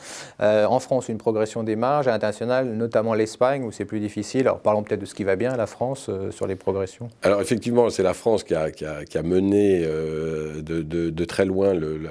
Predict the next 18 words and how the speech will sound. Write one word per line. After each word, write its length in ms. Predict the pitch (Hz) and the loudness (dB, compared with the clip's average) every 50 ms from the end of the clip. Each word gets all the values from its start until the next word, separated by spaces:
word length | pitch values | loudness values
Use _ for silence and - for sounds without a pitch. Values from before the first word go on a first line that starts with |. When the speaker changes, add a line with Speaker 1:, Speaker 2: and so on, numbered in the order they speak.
| 78 78 | -8 -4
Speaker 2:
la, 260 | 82 82 82 78 76 73 73 73 76 76 73 | -2 -2 -2 -2 -4 -6 -8 -8 -8 -8 -6
la 140 | 78 82 85 | -4 -4 -2
croissance 380 | - - 90 - - 85 78 | 0 0 0 0 0 -4 -4
du 100 | 82 90 | -4 -4
groupe, 320 | 92 104 135 170 170 165 - | 0 2 4 2 2 2 -2
hein, 220 | 90 90 98 107 | -4 -4 -2 -2
avec 440 | 101 85 78 76 80 80 78 - 80 | -2 -2 0 0 0 -2 -2 -2 -6
dix-sept 520 | 76 73 73 76 82 80 - - 92 82 | -6 -6 -6 -8 -8 -6 -2 -2 -2 0
virgule 320 | 80 82 78 78 80 80 80 | 0 0 0 0 -2 -4 -4
huit 100 | 80 78 | -4 -4
pour 160 | 76 76 71 | -4 -6 -8
cent, 160 | - - 107 110 | -6 -6 -6 -4
euh, 460 | - 85 78 73 71 73 67 71 78 | -2 -2 -2 -4 -4 -6 -6 -8 -8
quasiment 380 | - - 80 78 85 90 90 | -4 -4 -4 -2 0 0 0
dix-huit 260 | 82 78 80 76 85 82 | 0 0 -2 -4 -4 -4
pour 180 | - 80 76 | -4 -4 -4
cent. 320 | - - 107 113 123 143 - - - - - - - - - - | -2 0 0 0 0 0 -4 -10 -14 -14 -14 -14 -16 -14 -6 0
Euh, 460 | 85 85 85 85 85 82 85 82 78 | 2 4 4 6 6 4 4 2 0